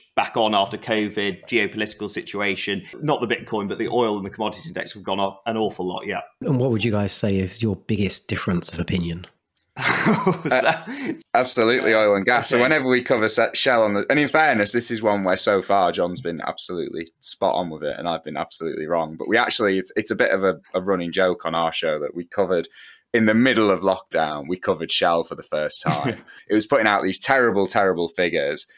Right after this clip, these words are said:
Speaker 3: And I was just saying, "Well, I think we've hit peak oil, like, no one's driving anywhere." Uh, and John's just sat there with it as his largest position. And I, and I think you, you didn't quite
Speaker 1: <laughs>
Speaker 3: catch the bottom, but you did top up. And then equally, we've covered it again.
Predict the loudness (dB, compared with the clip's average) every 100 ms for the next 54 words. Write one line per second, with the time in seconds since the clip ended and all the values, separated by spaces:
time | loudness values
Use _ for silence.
0 | _ _ 0 4 4 2 0 0 0 0
1 | -2 -2 -8 -10 -6 -8 -6 -8 -2 2
2 | 4 4 4 4 2 2 0 -2 -6 0
3 | 4 4 2 2 2 2 2 4 4 4
4 | 2 -6 -18 0 2 4 2 2 2 2
5 | 0 2 2 2 2 4 2 0 -10 _
6 | -2 2 2 2 0 2 2 2 -2 -8
7 | -6 0 0 0 -2 -4 -10 0 2 4
8 | 4 2 2 0 0 -2 0 2 4 4
9 | 2 4 2 2 2 2 0 -2 -4 -2
10 | 0 0 0 0 2 2 2 2 -2 -14
11 | -20 _ 0 2 4 2 2 4 4 2
12 | 2 4 4 4 2 2 2 2 -2 -4